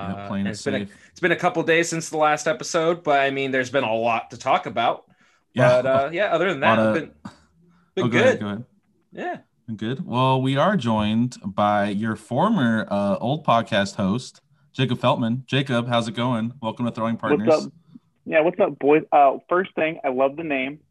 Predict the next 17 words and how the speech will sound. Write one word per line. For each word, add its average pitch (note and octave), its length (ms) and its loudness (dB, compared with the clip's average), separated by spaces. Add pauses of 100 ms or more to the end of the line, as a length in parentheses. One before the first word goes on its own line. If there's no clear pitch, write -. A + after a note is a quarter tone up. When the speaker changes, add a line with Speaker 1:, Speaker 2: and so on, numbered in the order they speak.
Speaker 3:
I C3 80 0
was C3 160 -2
really C#3+ 200 2
upset D3+ 440 0
that - 100 -2
I C3 100 4
didn't C#3+ 160 0
come D3+ 100 -10
up C#3+ 160 2
with C#3+ 100 0
it C#3 120 0 (100)
in D3 100 -8
the, C#3+ 140 -4
in D3 100 -4
the C#3+ 60 -6
past. D3+ 460 0
Speaker 2:
<laughs> - 220 -8